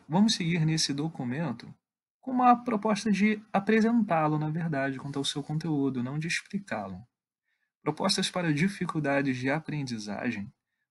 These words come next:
foi criado a partir de algumas oficinas de que participei, sendo professor de educação profissional, e isso foi um trabalho que surgiu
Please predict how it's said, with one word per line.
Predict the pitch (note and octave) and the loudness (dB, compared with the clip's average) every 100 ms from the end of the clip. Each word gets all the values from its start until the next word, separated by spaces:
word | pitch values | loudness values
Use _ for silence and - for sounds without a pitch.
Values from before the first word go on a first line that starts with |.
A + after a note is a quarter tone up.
| - | -6
foi | B2+ | -6
criado | A#2+ - F3 D#3 C#3 D3 C3 A2 C3 _ _ _ _ | -6 -4 0 0 2 0 -2 -4 -8 _ _ _ _
a | |
partir | B2+ A2+ - B2+ | -10 -6 -2 0
de | |
algumas | B2+ B2 B2 | 0 0 0
oficinas | B2+ - B2+ - - C#3 A#2+ A2 - - _ _ _ | -2 -2 0 2 0 -2 -2 -2 -6 -8 _ _ _
de | - | -4
que | B2 | -4
participei, | B2 A#2+ - B2+ - A#2+ D3 E3 - _ _ _ _ | -2 -2 0 -2 -2 0 0 -2 -12 _ _ _ _
sendo | - C3 C3 C3 A#2+ G#2 | -6 -2 2 4 2 0
professor | C3 A#2+ B2+ - B2 B2+ | -4 0 2 4 4 2
de | A#2+ A#2 | 2 0
educação | A2+ A#2+ A#2 - A2 G#2 | -2 0 0 0 2 0
profissional, | G2+ G#2+ - - C#3 B2+ C3+ E3 - _ _ _ _ _ _ _ - | -2 -6 -4 -2 0 0 0 -2 -8 _ _ _ _ _ _ _ -2
e | D#3+ E3+ E3+ E3 D3+ _ - | 0 2 2 -2 -4 _ 0
isso | F#3+ G3+ | 2 2
foi | G3+ F#3+ | 2 2
um | F#3+ F#3 | 4 2
trabalho | F3+ E3+ C3 C3+ D3+ D3 | 0 -2 0 0 0 0
que | D3 | -2
surgiu | - E3 C#3+ B2+ B2+ C#3+ D3+ D#3 | -2 0 0 0 2 2 2 0